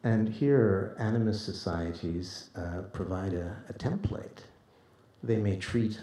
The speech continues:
other species like relatives, but just like with relatives,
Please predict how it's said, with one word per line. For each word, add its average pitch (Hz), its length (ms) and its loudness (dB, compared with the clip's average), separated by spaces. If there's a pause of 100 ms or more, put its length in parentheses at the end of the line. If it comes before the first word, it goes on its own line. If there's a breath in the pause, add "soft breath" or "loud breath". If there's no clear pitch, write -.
other 92 220 -2
species - 640 -4
like 73 300 -6 (100)
relatives, 113 880 -4 (420 loud breath)
but 104 100 2
just 117 260 0
like 131 200 0
with 82 180 0
relatives, - 720 -2